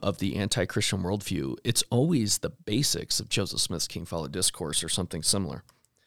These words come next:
So he says that non-Christian, Cornelius Van Til taught that non-Christian thought assumes an ultimate activism. For it, God has to become good.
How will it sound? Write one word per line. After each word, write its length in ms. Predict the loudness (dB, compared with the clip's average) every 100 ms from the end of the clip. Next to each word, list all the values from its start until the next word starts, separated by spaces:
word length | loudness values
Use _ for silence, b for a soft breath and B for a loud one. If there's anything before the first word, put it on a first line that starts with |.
| _ _ _ _ _ _
So 300 | 2 6 6 6
he 160 | 2 6
says 380 | 8 8 8
that 220 | 2 -2 -4 _
non-Christian, 800 | 0 4 4 4 4 2 2 -6
Cornelius 440 | 4 6 6 6 4
Van 160 | 4
Til 180 | 4 2
taught 240 | 4 2 2
that 140 | -4 _
non-Christian 520 | -2 2 2 4 4 4
thought 380 | 2 0 0
assumes 380 | 0 2 4 2
an 120 | 0 4
ultimate 540 | 6 6 6 4 4 2
activism. 760 | 2 2 0 -2 0 -2 -2 -10 _ b b b b
For 200 | -6 0
it, 340 | 8 8 8 6
God 240 | 10 12
has 260 | 10 6 6
to 100 | 4
become 500 | 0 0 6 8 8
good. 480 | 6 4 4 0